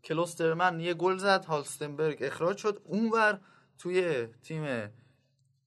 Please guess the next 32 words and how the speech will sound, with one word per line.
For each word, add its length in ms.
هرتا 360
برلین 600
دروازه‌بانشون 1120
نمره‌های 340
بدی 280
گرفته 320
به 80
خاطر 320
اشتباهی 400
که 120
کرده، 360
ولی 160
مثلاً 220
سیو 320
و 40
اینا 200
دارن 360
دروازه‌بان 580
هرتا 340
برلین، 300
به 80
خاطر 240
بازی 360
اونیون 520
سیو 280
زیاد 300
داشت. 360
و 360
اینکه 380
همین 300
دیگه 220
ب-، 200